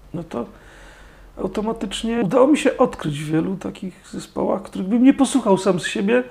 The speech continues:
Piękna, wręcz nawet cisza, czyli coś, co ja bardzo sobie w muzyce cenię.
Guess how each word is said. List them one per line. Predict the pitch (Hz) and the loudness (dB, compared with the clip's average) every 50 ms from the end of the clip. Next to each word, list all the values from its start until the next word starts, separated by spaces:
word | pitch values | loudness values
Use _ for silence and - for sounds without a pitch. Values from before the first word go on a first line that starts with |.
| - - - - - _ _ _ _ | -12 -20 -20 -20 -20 _ _ _ _
Piękna, | - 294 330 311 320 - - 320 320 320 320 311 302 302 277 | 2 2 2 2 0 -2 -2 0 0 2 0 0 -2 -4 -2
wręcz | 247 285 285 269 - - | 0 2 2 2 0 0
nawet | 269 254 214 240 226 - | -2 -2 -2 -2 -6 -6
cisza, | - - 185 156 - - - | -6 -4 -4 -4 -4 -4 -6
czyli | - - - 165 147 | -8 -8 -8 -10 -10
coś, | - - 156 - | -10 -14 -14 -14
co | - - - | -12 -8 -6
ja | - - | -6 -2
bardzo | 147 143 139 135 135 139 | -2 -2 -2 -2 -6 -8
sobie | - - - 151 151 | -10 -10 -10 -10 -8
w | 156 165 | -8 -6
muzyce | 165 147 147 147 143 - - | -6 -6 -6 -8 -10 -12 -14
cenię. | 147 - 156 143 - - 196 | -12 -10 -10 -10 -10 -12 -16